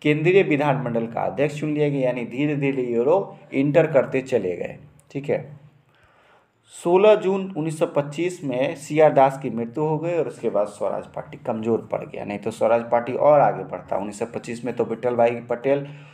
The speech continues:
असेंबली, अ, केंद्रीय सेंट्रल असेंबली के अध्यक्ष भी चुन लिए गए थे, लेकिन सोलह जून उन्नीस सौ पच्चीस को जैसे ही सीआर दास की मृत्यु होती है, उसके बाद स्वराज पार्टी कमज़ोर पड़ने लगा। बीच में फिर आ गया क्रांतिकारी आंदोलन का एक दूसरा चरण आ गया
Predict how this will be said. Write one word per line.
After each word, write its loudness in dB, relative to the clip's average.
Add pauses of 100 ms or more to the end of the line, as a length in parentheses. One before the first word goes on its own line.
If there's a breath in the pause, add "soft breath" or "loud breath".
(360 loud breath)
असेंबली, 0
अ, 4
केंद्रीय 0
सेंट्रल 2
असेंबली 0
के 2
अध्यक्ष 2
भी -2
चुन -2
लिए 4
गए 2
थे, -10 (260 loud breath)
लेकिन 2
सोलह 6
जून 2
उन्नीस 0
सौ 2
पच्चीस -4
को -4
जैसे -2
ही -2
सीआर -2
दास -4
की -12
मृत्यु -4
होती -2
है, 0 (120)
उसके -8
बाद 0
स्वराज -4
पार्टी -6
कमज़ोर -10
पड़ने -14
लगा। -20 (480 soft breath)
बीच -2
में 2
फिर 4
आ 10
गया 4
क्रांतिकारी -2
आंदोलन -8
का 0
एक -2
दूसरा 0
चरण -4
आ -12
गया 2